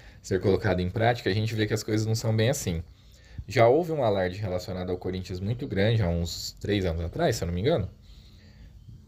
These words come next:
Não, não lembro exatamente, mas a, a respeito de um patrocínio do B M G que ia chegar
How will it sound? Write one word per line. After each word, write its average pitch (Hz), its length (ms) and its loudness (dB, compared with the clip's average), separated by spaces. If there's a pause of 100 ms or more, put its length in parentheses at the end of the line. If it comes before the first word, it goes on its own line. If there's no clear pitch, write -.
Não, 95 140 -2
não 104 280 2
lembro 85 220 2
exatamente, 82 580 -2
mas 98 220 2
a, 95 140 2
a 98 80 -2
respeito 104 340 0
de 107 80 -2
um 98 260 -2
patrocínio 104 560 -4
do 104 80 -2
B 107 120 0
M 107 180 4
G 98 320 2
que 87 320 -4
ia 87 100 2
chegar 90 880 -2